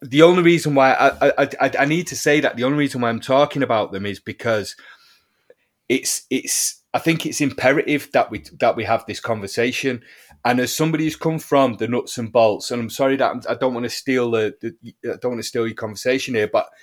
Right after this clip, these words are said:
I'm a nuts and bolts guy. I want it to be nuts and bolts. Unfortunately, I don't think it's nuts and bolts. I think there's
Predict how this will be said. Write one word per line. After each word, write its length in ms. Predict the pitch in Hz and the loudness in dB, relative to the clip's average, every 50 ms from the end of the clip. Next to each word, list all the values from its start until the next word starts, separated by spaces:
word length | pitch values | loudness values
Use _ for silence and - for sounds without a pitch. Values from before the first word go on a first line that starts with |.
| _ _ _ _ - | _ _ _ _ 0
I'm 220 | 123 147 165 165 | 2 4 4 4
a 40 | 156 | 4
nuts 300 | 147 143 139 - - - | 4 2 2 0 0 -6
and 100 | 120 107 | -6 0
bolts 300 | 98 117 123 127 - - | 2 2 2 2 2 -2
guy. 260 | - 127 113 113 113 - | 0 2 2 2 2 0
I 80 | 110 | -4
want 260 | 113 104 117 139 147 | -4 0 0 2 2
it 100 | 156 - | 2 -2
to 100 | - - | -4 -6
be 100 | 123 131 | -6 -4
nuts 280 | 127 127 120 - - - | -2 -2 -4 -4 -6 -12
and 100 | 110 101 | -10 -4
bolts. 340 | - 110 110 113 107 - - - | 0 0 0 0 0 -6 -10 -16
Unfortunately, 880 | 123 - _ - 135 135 139 143 - - 131 120 104 92 101 101 98 - | -16 -8 _ 2 4 4 4 2 0 -8 -8 -6 -6 -6 -6 -8 -8 -8
I 100 | - 107 101 | -12 -8 -2
don't 260 | - 120 120 117 - | 0 0 0 -2 -6
think 240 | - 110 107 95 - | -12 -14 -14 -14 -14
it's 180 | 101 - - - | -18 -20 -18 -18
nuts 220 | 110 95 - - | -18 -18 -18 -16
and 120 | 101 98 90 | -16 -10 -4
bolts. 300 | 104 101 101 101 - - | -2 -2 -2 -4 -6 -14
I 40 | - | -18
think 200 | - - 117 107 | -16 -14 -14 -14
there's 240 | 87 98 101 - - | -12 -12 -14 -14 -14